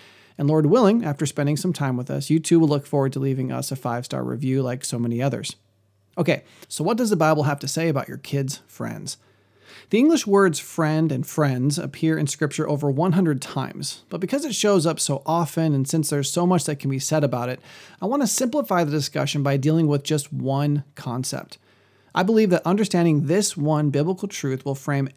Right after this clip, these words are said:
everything else you and your kids need to know about friendship. So we have to start with this one truth,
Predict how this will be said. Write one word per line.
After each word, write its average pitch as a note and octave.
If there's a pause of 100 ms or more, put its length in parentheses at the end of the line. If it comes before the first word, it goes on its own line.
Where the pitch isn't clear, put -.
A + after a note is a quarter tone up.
everything G#3
else C#3
you D#3+
and F#3
your F3+
kids C#3+
need C#3
to C#3
know B2+
about A#2
friendship. - (520)
So -
we E3+
have A#3
to A3
start C#4
with G3+
this E3
one D3
truth, -